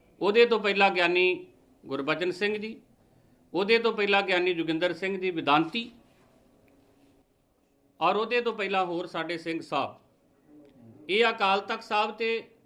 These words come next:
ਬੰਦੇ ਜਥੇਦਾਰ ਬਦਲਦੇ ਰਹਿੰਦੇ, ਕੋਈ ਵੱਡੀ ਗੱਲ ਨਹੀਂ। ਪਰ ਜਿਹੜੀ ਅਕਾਲ ਤਖਤ ਸਾਹਿਬ ਦੀ ਸਰਵਉੱਚਤਾ ਤੇ ਉਹਦੀ ਜਿਹੜੀ ਮਾਣ ਮਰਿਆਦਾ,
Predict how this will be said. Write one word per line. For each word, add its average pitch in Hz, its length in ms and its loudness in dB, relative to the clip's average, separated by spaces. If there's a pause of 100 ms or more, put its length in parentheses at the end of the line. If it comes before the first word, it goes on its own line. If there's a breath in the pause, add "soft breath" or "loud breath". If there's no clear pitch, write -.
(120)
ਬੰਦੇ 170 340 -4
ਜਥੇਦਾਰ 190 540 -2
ਬਦਲਦੇ 143 360 -6
ਰਹਿੰਦੇ, 156 260 -10
ਕੋਈ 214 160 -8
ਵੱਡੀ 147 260 -8
ਗੱਲ 107 140 -8
ਨਹੀਂ। 98 140 -18 (1080)
ਪਰ 220 340 8 (960)
ਜਿਹੜੀ 269 460 2
ਅਕਾਲ 233 380 4
ਤਖਤ 269 340 0
ਸਾਹਿਬ 240 400 2
ਦੀ 262 200 -6
ਸਰਵਉੱਚਤਾ 247 800 2
ਤੇ 247 160 -2
ਉਹਦੀ 247 260 -2
ਜਿਹੜੀ 240 300 0
ਮਾਣ 214 380 4
ਮਰਿਆਦਾ, 202 680 4